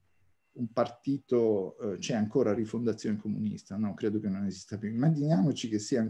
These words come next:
ci sia ancora Rifondazione Comunista e prendesse il novanta per cento dei voti in Italia. Beh, l'abbiamo visto in Grecia, no? Cosa succede? Cioè, eh, in, in realtà il, ehm,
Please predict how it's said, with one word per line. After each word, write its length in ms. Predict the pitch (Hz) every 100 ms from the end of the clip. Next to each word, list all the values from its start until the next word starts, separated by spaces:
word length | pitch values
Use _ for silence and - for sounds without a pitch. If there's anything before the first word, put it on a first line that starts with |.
| 110 -
ci 140 | -
sia 180 | - 120
ancora 360 | 104 139 113
Rifondazione 600 | 92 - 127 139 - 139
Comunista 420 | 127 143 151 110 101
e 60 |
prendesse 480 | - 131 147 135 110
il 60 | 104
novanta 420 | 117 156 127 107
per 180 | 123 -
cento 500 | - 160 120 - 107
dei 140 | 135
voti 320 | 165 123 113
in 60 | 135
Italia. 280 | 180 196 - - - _
Beh, 220 | 214 -
l'abbiamo 300 | 190 247 269
visto 240 | 294 - 160
in 80 |
Grecia, 460 | 175 277 180 - 101
no? 260 | 117 214 -
Cosa 260 | 120 120
succede? 440 | 110 110 - 101 104
Cioè, 300 | 226 123 - _ _ - -
eh, 240 | 190 - - 208
in, 120 | 196
in 160 | - 214
realtà 720 | 254 262 - 170 113 107 - -
il, 280 | 160 165 -
ehm, 380 | 170 175 170